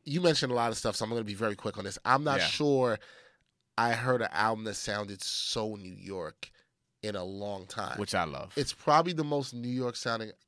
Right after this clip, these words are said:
Speaker 1: project I can remember listening to since Joey Badass's nineteen ninety-nine.
Speaker 2: Mm.
Speaker 1: This was really good. Uh, the Apollo, Apollo Brown production is really good.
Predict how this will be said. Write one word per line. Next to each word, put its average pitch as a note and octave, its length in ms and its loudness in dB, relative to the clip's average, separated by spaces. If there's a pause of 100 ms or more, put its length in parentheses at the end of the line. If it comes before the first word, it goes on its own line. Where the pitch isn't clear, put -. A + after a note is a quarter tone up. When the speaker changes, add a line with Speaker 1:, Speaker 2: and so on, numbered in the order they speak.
(240)
Speaker 1:
project A#2 520 0
I G#2 100 -4
can A#2 140 -10
remember A#2 200 -6
listening A#2 300 -8
to A2 160 -8
since A2 320 -8
Joey G#2 320 -4
Badass's G2 600 -2
nineteen G2+ 400 -8
ninety-nine. F#2+ 520 -8 (600)
Speaker 2:
Mm. F#2+ 160 -6
Speaker 1:
This C#3+ 360 0 (480)
was A2+ 260 -4
really B2 280 -2
good. A2+ 220 -4 (140)
Uh, C3+ 140 -2
the D3 100 -4
Apollo, F3 400 8
Apollo F3 360 4
Brown C3 280 2
production A2 420 -6
is G2 120 -12
really G#2 280 -6
good. F#2 280 -8